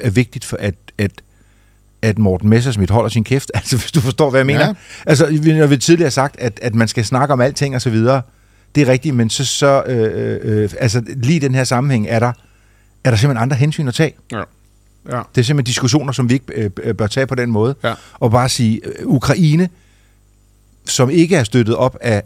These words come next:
Speaker 1: af, af, af, af soldater fra vores del af verden,
Speaker 2: Ja.
Speaker 1: ligesom de er, øh, lige pludselig har hundrede tusind eller ti tusind nordkoreanere på den anden side, eller hvad
Speaker 2: Mm.
Speaker 1: fanden ved jeg. Og,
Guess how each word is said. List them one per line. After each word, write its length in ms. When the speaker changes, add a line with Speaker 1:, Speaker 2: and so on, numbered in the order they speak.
Speaker 1:
af, 220
af, 300
af, 160
af 100
soldater 540
fra 120
vores 480
del 200
af 60
verden, 400
Speaker 2:
Ja. 160
Speaker 1:
ligesom 320
de 120
er, 80
øh, 160
lige 120
pludselig 220
har 320
hundrede 260
tusind 340
eller 300
ti 160
tusind 240
nordkoreanere 720
på 120
den 100
anden 160
side, 280
eller 120
hvad 120
Speaker 2:
Mm. 60
Speaker 1:
fanden 200
ved 60
jeg. 200
Og, 120